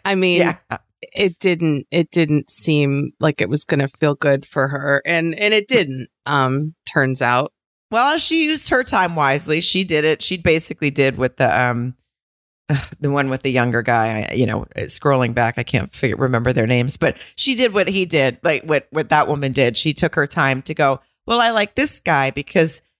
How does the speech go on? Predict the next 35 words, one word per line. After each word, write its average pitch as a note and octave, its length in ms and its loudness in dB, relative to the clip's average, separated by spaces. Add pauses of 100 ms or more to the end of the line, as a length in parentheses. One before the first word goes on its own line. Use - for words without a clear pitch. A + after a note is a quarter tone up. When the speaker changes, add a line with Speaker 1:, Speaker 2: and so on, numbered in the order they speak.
Speaker 2:
he A3 140 -2
seemed F#3+ 360 2
warm E3+ 500 2
and C3 160 -4
nice C3+ 300 2
to C#3+ 120 0
his C3+ 200 2
wife. C#3+ 460 0 (220)
I C4 140 4
like C4 260 -2
this C4+ 240 0
guy C#3 440 0 (240)
because F3+ 460 0 (100)
he G#3+ 180 0
seemed F3 300 0
like, C#3+ 380 0
I F3 140 2
don't D#3+ 160 0
know, B2 240 2 (100)
not D#3+ 220 2
a - 40 -6
piece - 300 0
of C#3+ 80 2
shit. D3 360 0 (280)
I A3+ 100 2
like A#3 140 2
Speaker 1:
Right. E3+ 200 2
Speaker 2:
thi-," - 180 2
like, F#3+ 180 2 (140)
she B3 220 2
wasn't G3+ 340 2
ranking D#3 400 0
on C#3+ 220 0
looks. C#3 520 0 (100)
And, D3 580 0